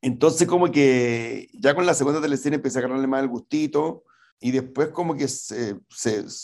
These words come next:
fue todo muy orgánico. Eh, empecé a, a, aprendí mucho, eh, porque uno al principio no sabía, po, te fijas, uno no, no, no tenía experiencia de escribir teleserie. Entonces cuando uno tenía experiencia de escribir teleserie tenés que aprender.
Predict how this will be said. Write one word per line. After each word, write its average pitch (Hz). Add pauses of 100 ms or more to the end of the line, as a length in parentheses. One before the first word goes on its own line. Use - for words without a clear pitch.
(360)
fue 135
todo 143
muy 160
orgánico. 110 (540)
Eh, 110
empecé 104
a, -
a, 120
aprendí 113
mucho, 160 (380)
eh, 90 (240)
porque 104
uno 135
al 123
principio 107
no 104
sabía, 143
po, 90
te -
fijas, 107
uno 107
no, 104
no, 101
no 101
tenía 98
experiencia 139
de 151
escribir 147
teleserie. 139 (960)
Entonces 110
cuando 98
uno 127
tenía 131
experiencia 135
de 131
escribir 127
teleserie 120
tenés 127
que 127
aprender. 110